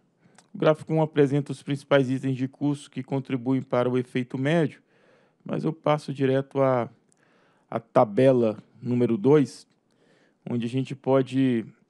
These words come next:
identificar que a, a parcela A representa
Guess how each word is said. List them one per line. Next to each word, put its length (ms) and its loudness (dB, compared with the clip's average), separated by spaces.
identificar 1000 -2
que 240 0
a, 800 0
a 100 -6
parcela 880 2
A 80 -6
representa 800 -2